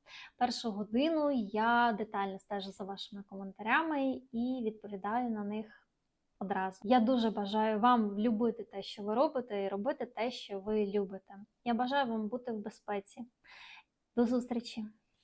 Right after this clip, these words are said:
Бувайте. П С, будь ласка, підтримуйте сили оборони. Це дуже важливо для того, щоб якомога більше з цих людей вернулися до своїх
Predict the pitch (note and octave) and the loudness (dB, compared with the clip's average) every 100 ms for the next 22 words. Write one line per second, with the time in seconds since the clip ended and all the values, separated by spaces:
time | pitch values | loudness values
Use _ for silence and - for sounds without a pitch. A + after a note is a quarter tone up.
0 | - A3 C4 G#3+ G3+ G3+ G#3+ - _ _ | -8 2 2 2 -2 -6 -14 -16 _ _
1 | _ _ _ _ _ - A#3+ A#3+ G#3+ G#3+ | _ _ _ _ _ 0 4 6 4 0
2 | A3 G#3+ G#3+ G#3+ - A#3+ B3 C4+ C#4 C4 | -4 -2 -2 -2 -4 -2 0 2 2 0
3 | A3+ - A#3 A#3+ A3+ G3+ G3+ G3+ G3+ G3 | -4 2 2 4 2 2 0 0 -2 -4
4 | G#3 _ - - - - - G3+ B3 A#3 | -8 _ -20 -20 -20 -10 -2 2 4 4
5 | A3 G#3+ A#3+ C#4 C#4+ C4+ B3+ - _ - | 0 0 2 2 2 0 -2 -8 _ -4
6 | G#3 A3 A3 A3 G#3+ - A#3 A3 G#3 - | -2 0 0 -2 -2 0 0 0 -4 -2
7 | A#3 A3 A3 A3 A3+ A3+ A3 A3 A3+ G#3+ | 0 0 0 0 2 2 2 2 2 0
8 | G3+ - G#3 - G3 A3 C4+ A#3 G#3+ G#3+ | -6 -10 -14 -8 -2 0 2 0 -2 -2
9 | A3 A3 - G3+ G#3+ A3+ A#3+ - G#3 A3 | -2 -6 -8 -2 -2 -2 -6 -6 -2 0
10 | A#3 - - | -2 -4 -20